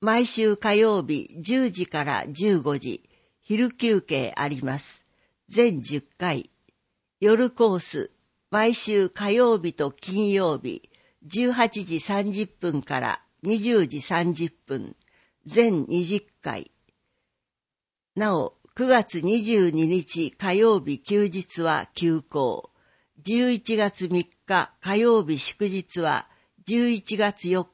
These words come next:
日水曜日に振り替え。津市桜橋二の百三十一、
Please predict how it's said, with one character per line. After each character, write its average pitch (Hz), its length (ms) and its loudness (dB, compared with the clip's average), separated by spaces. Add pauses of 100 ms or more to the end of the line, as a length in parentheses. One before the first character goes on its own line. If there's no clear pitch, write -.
日 - 260 -2
水 233 380 -2
曜 226 260 2
日 147 160 -6
に 131 120 -6
振 165 160 -4
り 139 160 -8
替 135 180 -8
え。 113 180 -8 (1400)
津 247 140 0
市 - 320 -6
桜 233 480 -2
橋 170 460 -4
二 233 160 2
の 202 180 0
百 165 260 -8
三 226 380 -2
十 135 260 -4
一、 139 420 -10